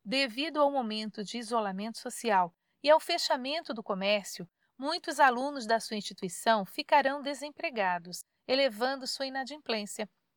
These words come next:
Por isso, flexibilize suas políticas de pagamento ao máximo, dentro da viabilidade econômica.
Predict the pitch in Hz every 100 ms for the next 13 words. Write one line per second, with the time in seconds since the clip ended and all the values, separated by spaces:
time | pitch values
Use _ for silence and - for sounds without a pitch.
0 | _ 220 214 226 233 220 - 247 - 202
1 | 202 202 254 294 277 - 254 - 220 220
2 | 302 - 254 208 220 202 180 175 208 220
3 | 262 330 294 185 165 - 170 165 _ _
4 | _ 196 262 339 - 302 285 233 196 294
5 | 339 294 277 208 214 202 - 254 214 185
6 | 185 - 170